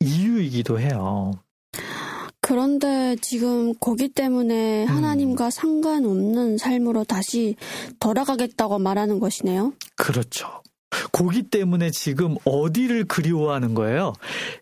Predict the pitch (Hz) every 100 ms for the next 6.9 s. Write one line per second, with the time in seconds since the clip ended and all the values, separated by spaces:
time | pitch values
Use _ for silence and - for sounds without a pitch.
0 | - 143 147 147 302 285 208 - 123 123
1 | 117 95 - 92 90 - - - - _
2 | _ _ _ _ _ _ - - - -
3 | - 330 339 330 294 262 247 240 240 -
4 | 330 339 311 277 269 262 247 240 240 208
5 | - 135 139 156 160 185 269 359 - -
6 | - 131 147 135 160 - - 120 98